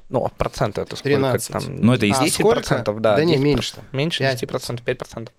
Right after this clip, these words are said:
Speaker 3: Нет.
Speaker 1: Опять же,
Speaker 2: Шесть.
Speaker 1: Денис, вот в ай ти-индустрии, когда мы работаем над продуктами, мы постоянно тестируем гипотезы, и как мы с тобой часто говорим, там, ребятам, всем из реального сектора: «Не бойтесь ошибаться, пробуйте». То есть важно иметь какой-то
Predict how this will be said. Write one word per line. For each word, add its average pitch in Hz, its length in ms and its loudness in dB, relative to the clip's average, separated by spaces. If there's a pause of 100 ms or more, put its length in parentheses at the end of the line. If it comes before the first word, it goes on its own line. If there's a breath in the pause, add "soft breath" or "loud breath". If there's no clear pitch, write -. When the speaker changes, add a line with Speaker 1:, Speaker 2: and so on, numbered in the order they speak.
(140)
Speaker 3:
Нет. 92 140 -2
Speaker 1:
Опять 123 260 0
же, 117 140 -2
Speaker 2:
Шесть. 117 600 -6
Speaker 1:
Денис, 123 440 0
вот 101 180 -2
в 117 60 0
ай 123 100 4
ти-индустрии, 131 1040 4
когда 117 340 2
мы 120 120 2
работаем 120 440 2
над 104 160 -2
продуктами, 123 600 2
мы 120 280 2
постоянно 113 380 0
тестируем 110 460 0
гипотезы, 117 720 2
и 110 80 -12
как 117 240 0
мы 117 80 -2
с - 20 -10
тобой 117 240 2
часто 117 380 0
говорим, 110 400 2
там, 107 240 -2
ребятам, 120 460 2
всем 113 200 0
из 113 80 4
реального 113 340 4
сектора: - 380 -2
«Не 117 120 2
бойтесь 117 420 0
ошибаться, 135 680 2
пробуйте». 131 600 2
То 117 100 -2
есть 113 120 -4
важно 131 400 0
иметь 117 260 0
какой-то 113 480 2